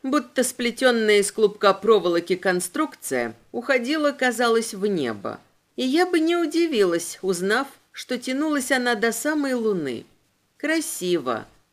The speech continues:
И берег, и кипящее, распоротое рифами море,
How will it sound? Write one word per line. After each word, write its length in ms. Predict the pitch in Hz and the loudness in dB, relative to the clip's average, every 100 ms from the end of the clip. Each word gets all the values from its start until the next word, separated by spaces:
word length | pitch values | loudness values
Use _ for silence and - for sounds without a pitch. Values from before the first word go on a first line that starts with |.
| _ | _
И 120 | 320 | 0
берег, 680 | 311 202 233 233 214 208 - _ _ - | 0 0 0 2 0 -2 -20 _ _ -8
и 100 | 254 | -4
кипящее, 760 | 254 247 294 311 - 285 254 | -2 0 0 0 -2 0 2
распоротое 760 | 233 226 - 277 262 254 240 226 | 2 -2 -2 2 2 4 6 6
рифами 460 | 226 214 247 240 262 | 4 2 0 0 0
море, 560 | 240 165 127 113 110 | 2 2 0 -2 -8